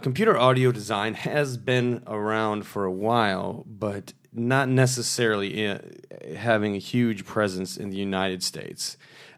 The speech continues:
Uh, the fifteen forty-three M K two dac is currently for sale, and it's been out for how about how long? How m-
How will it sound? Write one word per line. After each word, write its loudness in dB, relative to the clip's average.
Uh, 0
the 2
fifteen 2
forty-three 2
M 0
K -4
two -4
dac 0
is -4
currently 2
for -8
sale, -2
and -4
it's -6
been 0
out -2
for -2
how -2
about 0
how 0
long? 0
How -4
m- -4